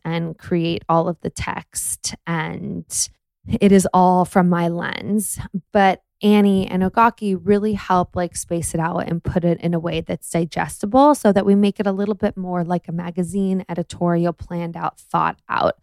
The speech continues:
I went through half of my social deliverables in Asana. I made an appointment with my doctor for a follow-up after I got labs done at Parsley Health. Shout out to Parsley Health.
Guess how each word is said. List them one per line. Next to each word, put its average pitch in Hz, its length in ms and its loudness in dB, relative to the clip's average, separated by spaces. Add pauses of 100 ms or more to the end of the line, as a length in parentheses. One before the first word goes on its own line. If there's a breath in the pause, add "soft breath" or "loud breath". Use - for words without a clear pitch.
I 185 140 6
went 190 320 0
through 185 140 -2
half 185 320 0
of 226 80 2
my 226 140 2
social 175 480 2
deliverables 175 720 -4
in 170 80 0
Asana. 202 640 -2 (600 soft breath)
I 196 60 6
made 196 260 6
an 226 140 6
appointment 196 600 0
with 180 140 -2
my 180 160 0
doctor 175 600 0
for 170 180 -2
a 165 60 0
follow-up 175 800 2
after 175 1000 -4
I 165 140 -6
got 170 300 0
labs 165 640 -4
done - 380 -2
at - 240 -4
Parsley 160 500 -2
Health. 156 460 -4
Shout 170 260 -4
out 185 120 -4
to 175 80 -10
Parsley 175 440 -6
Health. - 340 -12